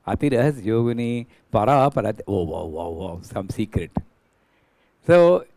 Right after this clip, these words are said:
it creates some interest in you. Lalita Rahasya Nama. And also it tells you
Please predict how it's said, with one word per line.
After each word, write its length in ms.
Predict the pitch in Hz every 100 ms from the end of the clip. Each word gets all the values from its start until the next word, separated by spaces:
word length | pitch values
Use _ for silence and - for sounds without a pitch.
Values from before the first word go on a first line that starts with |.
| _ _ -
it 260 | 160 -
creates 440 | - 208 262 254 -
some 260 | 170 147 135
interest 520 | 139 160 226 202 -
in 100 | 101
you. 180 | 73 - _ _ _ -
Lalita 540 | 98 113 113 123 131 113
Rahasya 440 | 98 123 - 143
Nama. 340 | 147 143 90 - _ _ _ _ _ _ _
And 120 | 156
also 640 | 185 226 - 156 147 147 - _ _ _ _ -
it 140 | 127 - - _ -
tells 320 | 143 165 -
you 320 | 110 98 95